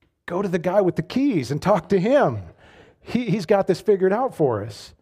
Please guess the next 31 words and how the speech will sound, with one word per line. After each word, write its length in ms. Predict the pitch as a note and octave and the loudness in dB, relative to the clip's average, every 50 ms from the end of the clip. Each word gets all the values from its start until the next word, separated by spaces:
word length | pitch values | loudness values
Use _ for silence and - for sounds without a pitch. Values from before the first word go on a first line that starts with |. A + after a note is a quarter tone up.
| _ _ _ _ _ _ _ _ _ _ _ _ _ _ _ _ _ _ _ | _ _ _ _ _ _ _ _ _ _ _ _ _ _ _ _ _ _ _
right? 300 | - C3 D#3+ G#3 A3+ A#3 _ _ _ _ _ _ _ _ _ _ _ _ _ _ _ _ _ - - - - _ - _ _ _ _ _ _ _ _ _ _ _ _ _ _ _ _ _ _ _ _ _ _ _ _ _ _ _ _ _ _ _ _ _ _ | -10 -8 -8 -8 -8 -10 _ _ _ _ _ _ _ _ _ _ _ _ _ _ _ _ _ -20 -20 -20 -20 _ -20 _ _ _ _ _ _ _ _ _ _ _ _ _ _ _ _ _ _ _ _ _ _ _ _ _ _ _ _ _ _ _ _ _ _
And 140 | - C3 C3+ | -4 -2 0
I 40 | |
love 240 | C#3 C#3+ D3+ D3+ C#3+ | 2 4 4 4 4
that 160 | D3 C#3+ D3 | 2 0 0
phrase, 540 | - - C3 A#2+ A#2+ A#2 A2+ A2 - - - _ _ _ _ _ _ _ _ _ _ _ _ _ _ _ _ _ | -2 -2 -2 0 0 0 -2 -4 -8 -14 -18 _ _ _ _ _ _ _ _ _ _ _ _ _ _ _ _ _
"alive 640 | B2+ A2+ A2+ A2+ A2+ A2+ A2+ A#2+ A#2+ A#2 A2 - - _ _ _ | -2 -2 0 0 0 0 0 -2 -4 -6 -8 -16 -20 _ _ _
forevermore." 720 | _ _ - A#2+ A2 A2 A2 A#2 A2 A2+ G2+ F#2 F2 - _ _ _ | _ _ -6 -4 -4 -4 -4 -6 -8 -8 -10 -12 -14 -20 _ _ _
I 100 | G#2 G#2 | -8 -8
already 280 | A2 B2 A2 A2+ A#2 | -6 -6 -6 -6 -6
said 260 | A2 - - B2 G#2+ G#2 | -4 -4 -4 -4 -4 -4
that, 140 | G2+ - | -6 -6
but 80 | - A#2 | -6 -6
I 80 | A2 A2 | -6 -6
just, 220 | A#2 A2+ - - - - - - - - _ _ | -8 -10 -12 -16 -20 -20 -20 -20 -20 -20 _ _
you 60 | C3+ | -6
know, 60 | B2 | -4
we 120 | A#2+ D3 D#3 | -2 -2 -2
think 160 | D#3+ F#3 E3 | -2 -2 -2
that 80 | D#3 D3 | -2 -2
we're 160 | C#3 B2+ B2 | 0 -2 -2
experiencing 500 | A#2+ - - D3 C#3 C3 B2+ - C#3 A#2+ | -4 -2 -2 0 0 0 -2 -4 -4 -2
life 380 | A#2 A#2 B2 B2 A#2+ A2 - | 0 0 0 0 -2 -4 -6
now, 400 | B2 A#2+ A#2+ A#2+ B2 C#3+ D3 C3 - _ _ _ _ _ _ _ _ _ _ _ _ _ _ _ _ _ | -6 -4 -4 -2 -4 -4 -6 -8 -14 _ _ _ _ _ _ _ _ _ _ _ _ _ _ _ _ _
um, 380 | - - G#2+ G2 G2 G2 F#2+ G2 _ _ | -12 -10 -8 -8 -8 -8 -12 -16 _ _
and 120 | - A#2+ C3 | -8 -2 -2
that's 160 | C3 B2 - | -2 -2 -2
what 60 | F3 | -4
we're 100 | B2+ G#2+ | -6 -4
fighting 320 | - C3+ B2 C3 C3+ C3+ A#2+ | -4 -2 -2 0 -2 -4 -4
for, 320 | - C#3 C3+ C3+ C3+ | -2 -2 -2 -2 -4